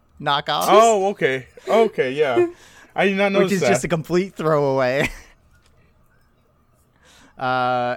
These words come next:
Speaker 1: and then Faye goes and,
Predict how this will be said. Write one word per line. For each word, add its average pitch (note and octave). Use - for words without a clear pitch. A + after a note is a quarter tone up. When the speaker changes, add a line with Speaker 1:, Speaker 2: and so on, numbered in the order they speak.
Speaker 1:
and C3
then C#3+
Faye C#3+
goes C3
and, A2+